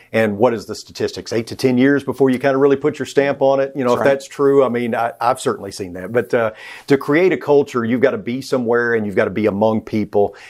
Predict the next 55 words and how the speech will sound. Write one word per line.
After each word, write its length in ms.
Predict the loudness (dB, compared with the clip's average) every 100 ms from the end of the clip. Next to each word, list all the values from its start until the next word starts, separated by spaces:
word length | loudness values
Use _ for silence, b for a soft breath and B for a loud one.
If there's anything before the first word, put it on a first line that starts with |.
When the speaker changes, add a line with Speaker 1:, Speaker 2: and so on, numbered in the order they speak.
| B
Speaker 1:
and, 240 | -2 -2 -2
and 340 | -4 -2 -4 2
be 160 | 2
with 320 | 4 2 0
them 220 | -4 -4 -2
and 60 |
engaged 480 | 0 0 0 -2 -10
with 260 | -2 -2 0
them. 260 | -4 -4 -12 B B -2
As 140 | 0
far 300 | 2 2 2
as 140 | 2 0
with 260 | -2 0
your 180 | -4 -2
elders, 540 | 0 2 4 2 0 0
one 160 | 2
thing 140 | 2 2
that 100 | 2
I've 100 | 4
always 200 | 2 0
tried 240 | 0 0
to 80 | 0
do, 160 | 0 0
and 80 |
maybe 320 | 0 -2 2 0
I've 140 | 0
just 180 | -6 -2
been 220 | -2 2
very 300 | 2 2 -2
fortunate 600 | -4 0 0 0 -8 -6
to 80 | -6
be 180 | -2 0
with 180 | 0 0
good 160 | 0
elders, 420 | 4 2 0 -8 -16 B B B
but, 400 | 2 2 2 -2
um, 380 | 0 2 0 -4 _ _ -10
I've 100 | 0
tried 200 | 2 2
to 60 |
be 120 | 0 -4
friends 480 | -2 0 0 -2 -2
outside 540 | -2 -2 0 0 0
of 100 | -4
church. 400 | -10 -10 -10 -8
I 60 | -4
think 180 | 0 2
that's 200 | 0 -2
Speaker 2:
Hmm. 60 |
Speaker 1:
important. 480 | -4 2 2 0 -8
Develop 420 | 0 2 2 0
relationships 800 | -2 0 -2 -6 -10 -4 -4 -4 -4
outside 480 | -4 -4 -6 -6
of 80 | -8
church. 320 | -2 0 0